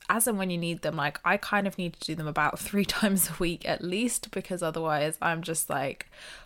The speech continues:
off somewhere in a different universe. <laughs> Um, so yeah, it's really important. And I think because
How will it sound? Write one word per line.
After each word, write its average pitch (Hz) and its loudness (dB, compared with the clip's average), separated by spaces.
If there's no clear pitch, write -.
off - 10
somewhere 165 8
in 185 8
a 180 8
different 185 0
universe. 165 2
<laughs> - 4
Um, 180 4
so 180 8
yeah, 214 12
it's 190 4
really 294 6
important. 220 4
And 214 4
I 226 6
think 277 0
because 277 4